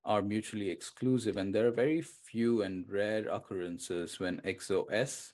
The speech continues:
and X O U can exist on the, on the genome together. The reason why that is important is, and here I'm talking about all isolates, environmental or human isolates, <clears throat> the reason it's important is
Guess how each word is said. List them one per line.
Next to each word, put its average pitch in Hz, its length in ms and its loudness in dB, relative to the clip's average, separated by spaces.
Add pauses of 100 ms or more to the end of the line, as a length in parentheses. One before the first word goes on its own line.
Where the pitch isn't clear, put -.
(140)
and 101 220 -2
X 98 320 -2
O - 20 4
U 92 460 -2
can 95 240 -2
exist 131 680 -2
on 101 260 0
the, 92 300 -2 (220)
on 101 260 2
the 87 100 -2
genome 92 600 -2
together. 82 460 -4 (1500)
The 110 140 2
reason 147 440 2
why 107 180 4
that 101 180 2
is 92 140 -4
important 98 680 -2
is, 87 180 -4
and 98 140 -2
here 131 180 6
I'm 120 200 4
talking 107 340 -2
about 90 360 -2 (280)
all 123 260 4
isolates, 85 540 -4
environmental 101 960 0 (140)
or 123 200 4
human 92 360 -2
isolates, 87 680 -6 (100)
<clears throat> - 100 -10 (1600)
the 117 100 4
reason 143 300 4
it's 123 160 0
important 98 800 0
is 98 460 -6